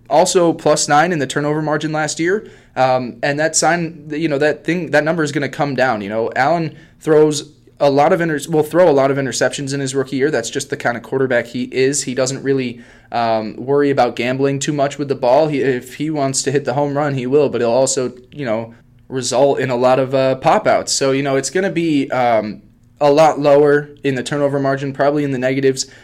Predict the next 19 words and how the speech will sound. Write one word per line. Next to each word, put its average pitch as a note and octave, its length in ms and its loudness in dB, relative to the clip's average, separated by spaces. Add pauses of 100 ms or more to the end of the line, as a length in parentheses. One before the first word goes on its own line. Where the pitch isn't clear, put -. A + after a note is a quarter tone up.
(120)
So, A#2+ 460 0
um, A2+ 480 -2
you C3+ 100 -8
know, A#2 80 -2
I'm A#2 80 -2
a B2+ 40 -4
little D3 200 0
worried C3+ 220 4
about A#2+ 180 0
that B2 160 0
as A2 140 -6
well. C3 320 2 (180)
Allen D3 240 0
looked C#3 160 -4
good E3 160 0
to C#3+ 80 -6
start C#3 260 2
the B2+ 60 -10
preseason, D#3 800 -2